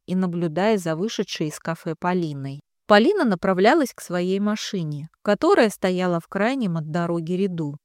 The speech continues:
Она только успела оглянуться на приближающийся рёв мощного мотора, а отскочить уже не успевала.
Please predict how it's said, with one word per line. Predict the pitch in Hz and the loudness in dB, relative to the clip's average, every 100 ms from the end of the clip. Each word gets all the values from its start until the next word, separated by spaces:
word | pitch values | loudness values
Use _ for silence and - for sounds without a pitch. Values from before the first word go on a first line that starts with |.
| _ | _
Она | - 208 214 | 0 2 2
только | 277 320 339 | 2 0 2
успела | 214 - - 214 233 | 2 0 0 2 2
оглянуться | 214 220 247 233 175 - 151 147 | 2 0 0 -2 -4 -8 -12 -6
на | 180 185 | -4 -2
приближающийся | 180 175 180 175 214 247 190 - 160 - 165 | -2 -2 -2 0 0 0 -2 -8 -8 -4 0
рёв | 185 262 - | 2 0 -2
мощного | 180 170 - 190 185 | -4 -4 -4 -2 -2
мотора, | 190 208 214 208 160 147 139 - _ | 0 -2 -2 -2 -2 -4 -10 -14 _
а | 220 | 4
отскочить | 220 - - 220 - 302 | 4 4 -2 -2 -2 -2
уже | 320 220 170 | -2 0 0
не | 175 | 0
успевала. | 196 - - 208 185 147 139 151 | -4 -6 -6 -2 -2 -4 -6 -12